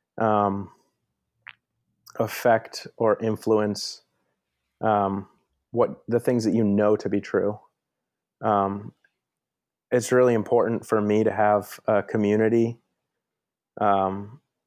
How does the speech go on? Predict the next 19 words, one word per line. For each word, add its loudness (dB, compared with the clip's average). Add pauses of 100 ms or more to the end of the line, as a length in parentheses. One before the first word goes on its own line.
(360)
around 2
me 2
that's, -2
uh, 0
able 0
to 0 (800)
see 0
that 2
big 0
picture 0
and 0
remind 0
me 0
of -2
that 0
big -2
picture, -2 (160)
um, -2 (800)
to, -2